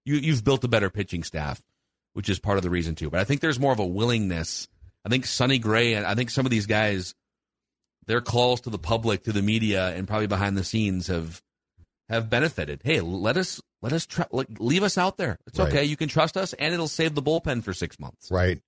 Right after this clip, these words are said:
Speaker 2: It, it feels like, uh, between actually improving the overall starting pitching staff and common sense,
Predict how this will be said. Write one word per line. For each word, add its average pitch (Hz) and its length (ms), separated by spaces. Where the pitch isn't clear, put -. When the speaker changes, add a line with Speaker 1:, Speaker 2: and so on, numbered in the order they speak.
Speaker 2:
It, 127 160
it 135 40
feels 214 300
like, 139 400
uh, 110 220
between 127 360
actually 127 380
improving 123 560
the 110 260
overall 117 540
starting 113 280
pitching 123 240
staff 170 480
and 123 240
common 131 360
sense, - 520